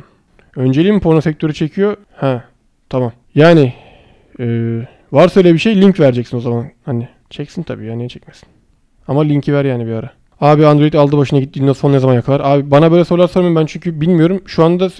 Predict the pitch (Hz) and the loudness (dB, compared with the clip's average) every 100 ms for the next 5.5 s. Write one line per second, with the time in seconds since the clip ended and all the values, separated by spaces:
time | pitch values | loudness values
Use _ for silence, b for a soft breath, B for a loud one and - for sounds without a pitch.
0 | - - 180 185 190 196 160 160 - 175 | -12 -2 -2 -2 -2 0 0 -2 -2 -6
1 | 180 - 156 147 165 175 - - - 135 | -6 -14 -10 -2 0 0 -2 -10 -4 0
2 | 151 175 170 151 180 220 208 175 - 160 | 2 2 0 -2 -4 -4 -4 -4 -6 -4
3 | 147 170 143 - 135 - 127 117 120 117 | -2 0 -2 -6 -10 -8 -6 -4 -4 -2
4 | 120 127 _ - 127 139 135 - 139 139 | -4 -6 _ -14 -12 -8 -8 -6 -4 -2
5 | 147 123 117 - 117 | -2 -4 -8 -10 -12